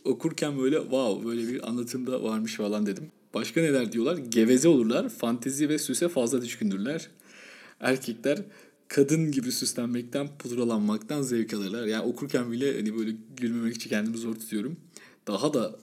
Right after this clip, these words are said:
iddialar devam ediyor. "İntikamcıdırlar." diyor. "Alıngan olan isterikler daima izzeti nefis meselesini icat ederler ve çeşit çeşit intikam projelerini tertip ederler."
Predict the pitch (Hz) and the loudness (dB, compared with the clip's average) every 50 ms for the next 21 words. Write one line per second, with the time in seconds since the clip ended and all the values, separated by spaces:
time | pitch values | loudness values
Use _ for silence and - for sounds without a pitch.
0 | - - 110 104 104 107 107 107 113 113 110 117 113 113 113 113 117 113 104 98 | -10 -8 -6 -2 2 2 4 4 4 4 4 4 4 4 4 2 2 2 0 0
1 | 104 143 139 120 113 107 110 - - 127 110 110 113 113 131 123 120 107 98 98 | 0 -2 0 2 0 0 0 0 0 2 2 2 4 2 2 4 4 4 2 2
2 | 92 90 87 - - 92 - - 95 107 110 110 113 113 113 107 101 104 98 101 | 0 -2 -4 -4 -6 -6 -4 -2 0 0 2 2 2 2 2 2 0 -2 -2 -2
3 | 98 - - 110 101 101 - - 160 175 185 180 - - - - - _ - 107 | -4 -2 -2 -2 -2 -2 -2 -2 -2 -2 -2 -4 -8 -16 -20 -20 -20 _ -4 0
4 | 107 117 120 113 107 101 98 - 110 107 107 110 117 113 117 117 107 101 - - | 0 2 2 2 2 2 2 2 2 2 4 4 2 2 2 0 -2 -2 0 -2
5 | - - 127 110 104 - 107 104 98 98 104 104 104 104 107 110 123 123 117 127 | -2 -2 0 0 0 0 0 0 0 0 0 -2 0 0 0 0 0 0 0 0
6 | 160 175 156 113 95 95 - - 127 123 143 147 - - - - - - 120 113 | 0 2 2 0 0 -2 -2 -2 -4 -4 -4 -4 -4 -2 -4 -2 -2 -2 -4 -4
7 | - - 147 139 131 - - 117 107 - 113 110 151 190 185 - 143 131 - - | -2 -2 -2 -2 -2 -2 -4 -4 -2 -2 -2 -2 -2 -2 -2 -2 -4 -4 -6 -6
8 | - 123 104 98 98 101 - 87 | -6 -4 -4 -4 -4 -6 -8 -8